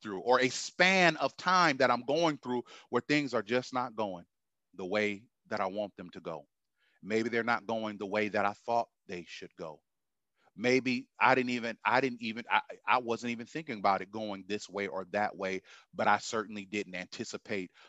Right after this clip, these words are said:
the bottom seemingly falling out. But no matter what it is,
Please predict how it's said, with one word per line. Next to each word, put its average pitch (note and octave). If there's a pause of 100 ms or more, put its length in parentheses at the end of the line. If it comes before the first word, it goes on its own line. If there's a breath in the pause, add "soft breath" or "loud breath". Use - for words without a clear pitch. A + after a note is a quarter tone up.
(100)
the -
bottom G2+
seemingly F#2+
falling F2+
out. F#2 (1000)
But D3
no D#3
matter D3+
what C3
it A#2+
is, A#2+